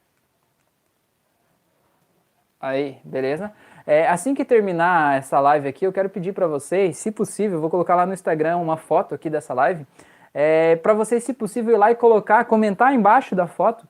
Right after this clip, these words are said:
o que que vocês aprenderam nessa live de hoje, tá? Ou qualquer coisa que você quiser, né? Qualquer coisa que você quiser. O que que você aprendeu nessa live de hoje? Por quê?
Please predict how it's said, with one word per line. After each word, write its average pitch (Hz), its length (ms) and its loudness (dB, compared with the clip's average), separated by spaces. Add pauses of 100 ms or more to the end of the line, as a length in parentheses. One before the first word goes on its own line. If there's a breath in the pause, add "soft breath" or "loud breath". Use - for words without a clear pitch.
(280 soft breath)
o 170 80 -6
que 233 100 -4
que 240 80 -16
vocês 277 160 -4
aprenderam 208 600 2
nessa 147 240 -6
live 139 240 0
de 147 120 -6
hoje, 120 280 -6 (300)
tá? 180 220 4
Ou 156 100 4
qualquer 415 340 -2
coisa 302 280 2
que 196 60 -8
você 185 220 -6
quiser, 180 380 0
né? 160 500 -2
Qualquer 415 320 -10 (140)
coisa 302 300 -4
que 311 120 -4
você 262 280 -4
quiser. 170 440 -2 (280 soft breath)
O - 20 -20
que 226 100 -6
que 269 60 -8
você 247 220 -2
aprendeu 220 500 2
nessa 180 220 -4
live 160 240 2
de 156 100 -8
hoje? 143 220 -4
Por 180 140 -8
quê? 175 240 -4